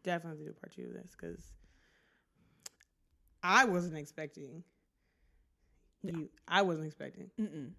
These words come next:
Speaker 1: Which, but I'm, I'm glad, 'cause, you know, God be doing what he be
Speaker 2: Definitely
Speaker 1: doing.
Speaker 2: wasn't on my
Speaker 1: I know
Speaker 2: agenda.
Speaker 1: you weren't planning on
Speaker 2: <laughs>
Speaker 1: either. So
Speaker 2: I'm pretty sure I said I wasn't gonna talk about this on
Speaker 1: I
Speaker 2: the
Speaker 1: mean, I feel like,
Speaker 2: podcast.
Speaker 1: yeah, re-, really, you specifically said that, as a matter of
Speaker 2: I got
Speaker 1: fact.
Speaker 2: definitively <laughs> said that I wasn't
Speaker 1: Announced
Speaker 2: gonna
Speaker 1: that
Speaker 2: say
Speaker 1: she
Speaker 2: that.
Speaker 1: wasn't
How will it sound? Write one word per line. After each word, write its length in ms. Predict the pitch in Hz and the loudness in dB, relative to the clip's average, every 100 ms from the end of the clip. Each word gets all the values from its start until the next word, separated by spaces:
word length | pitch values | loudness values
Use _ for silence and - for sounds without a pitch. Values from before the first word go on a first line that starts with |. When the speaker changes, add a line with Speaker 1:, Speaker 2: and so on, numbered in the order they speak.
| - - - - - - - | -20 -20 -20 -20 -20 -20 -4
Speaker 1:
Which, 320 | 180 165 - | -2 -2 -2
but 120 | 208 254 | 4 6
I'm, 220 | 330 277 | 6 2
I'm 160 | 254 294 | 2 2
glad, 300 | 269 311 233 | 4 4 4
'cause, 120 | 254 | 2
you 60 | 247 | 4
know, 140 | 214 | 2
God 200 | 214 240 | 2 0
be 60 | 208 | -2
doing 180 | 185 180 | -2 -2
what 80 | |
he 60 | 185 | -2
be 40 | |
Speaker 2:
Definitely 220 | 165 180 185 | 0 0 0
Speaker 1:
doing. 40 | |
Speaker 2:
wasn't 220 | 165 170 160 | -2 -4 -6
on 200 | 139 127 | -6 -4
my 220 | 139 233 | 0 4
Speaker 1:
I 140 | 208 240 | 6 8
know 160 | 247 | 8
Speaker 2:
agenda. 140 | 233 226 | 8 8
Speaker 1:
you 120 | 339 | 8
weren't 220 | 392 403 | 6 8
planning 360 | 554 - 440 - | 8 8 6 4
on 120 | 175 | 4
Speaker 2:
<laughs> 0 | |
Speaker 1:
either. 180 | - 165 - 170 - - | 2 -6 -10 -12 -14 -14
So 300 | 170 160 151 - - _ - 165 | -6 -4 -4 -8 -18 _ -16 -10
Speaker 2:
I'm 80 | |
pretty 220 | 180 185 151 | -4 -4 -4
sure 120 | 147 | -6
I 140 | 143 | -6
said 420 | 156 - - 202 | -8 -6 2 2
I 100 | 180 | 2
wasn't 260 | 151 156 165 | 0 -2 -2
gonna 100 | 202 | 8
talk 100 | 294 | 10
about 160 | 311 - | 12 12
this 140 | - - | 12 12
on 80 | - | 12
Speaker 1:
I 60 | |
Speaker 2:
the 40 | 247 | 12
Speaker 1:
mean, 60 | 381 | 12
I 140 | 359 | 12
feel 140 | - | 12
like, 180 | 269 622 | 12 12
Speaker 2:
podcast. 360 | - 233 226 233 | 12 6 10 10
Speaker 1:
yeah, 240 | 285 240 | 12 10
re-, 140 | 202 208 196 | 8 2 2
really, 240 | 196 269 - | 2 2 2
you 260 | 208 226 160 165 160 _ | 2 2 -2 -8 -12 _
specifically 720 | - - 392 403 554 381 294 | -2 6 6 8 4 6 4
said 240 | 247 262 220 | 6 6 6
that, 140 | 202 | 4
as 60 | 202 | 4
a 40 | |
matter 200 | 240 247 | 4 4
of 60 | 208 | 6
Speaker 2:
I 40 | |
got 220 | 202 202 190 | 10 10 8
Speaker 1:
fact. 120 | 156 | 8
Speaker 2:
definitively 1080 | 214 214 - 277 294 262 254 170 156 139 175 | 8 8 4 6 6 10 8 8 4 6 6
<laughs> 0 | |
said 720 | - 440 494 640 415 320 277 | 6 12 12 12 12 12 12
that 120 | - | 12
I 140 | 349 320 | 12 12
wasn't 300 | 339 330 254 | 12 12 12
Speaker 1:
Announced 120 | 220 | 10
Speaker 2:
gonna 100 | 202 180 | 8 6
Speaker 1:
that 160 | - | 6
Speaker 2:
say 80 | 185 | 6
Speaker 1:
she 60 | 156 | 6
Speaker 2:
that. 80 | 226 | 6
Speaker 1:
wasn't 340 | 233 233 214 | 4 2 0